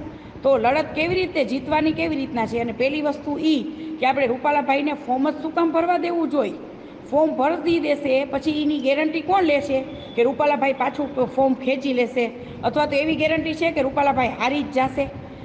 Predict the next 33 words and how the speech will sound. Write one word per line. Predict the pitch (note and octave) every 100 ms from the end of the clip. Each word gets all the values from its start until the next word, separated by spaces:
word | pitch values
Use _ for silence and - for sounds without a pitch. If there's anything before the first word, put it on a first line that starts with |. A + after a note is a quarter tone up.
| -
બરાબર, | A3 D4+ D4 E4 - - - -
હું | C4
સંકલન | B3+ D4 D4+ D#4+ D#4+
સમિતિનો | D#4+ D#4 D#4+ D#4 D4+
વિરોધ | C#4 D#4+ D#4
નથી | E4+ -
કરતી. | D#4 D4
તો | C4+
સંકલન | - C#4 D4+ D4+ D4+
સમિતિ | D#4 D#4 D#4
રાજકોટ | C#4 D4+ - E4 D#4+
આવે | F4 E4+
ને |
રાજકોટ | C#4 D4+ - E4
રહે, | F#4 F#4 F4+ - - - - -
બરાબર, | C#4+ D#4+ E4+
અહીંયા | D#4 B3+
રાજકોટનું | B3 C4+ D#4+ D4+ E4
છે | D#4+
તો | C#4+
દંડા | B3 C#4+ D#4
ખાવા | D#4+ F4
અમારે | F4 F#4 F4
જવાનું, | C#4+ C4 B3+ G3+
જેલમાં | A#3+ D#4 E4
અમારે | F#4 F#4+ D#4
જવાનું, | B3 A#3+ A3+ A#3
અટકાયત | B3+ D#4 D#4+ F4+
અમારી | G4+ F4 B3+
થાય, | A#3+
બહાર | A3+ B3+ E4
અમારે | F#4 F4+ C#4+
નીકળવાનું. | C4 A#3 G#3 G#3+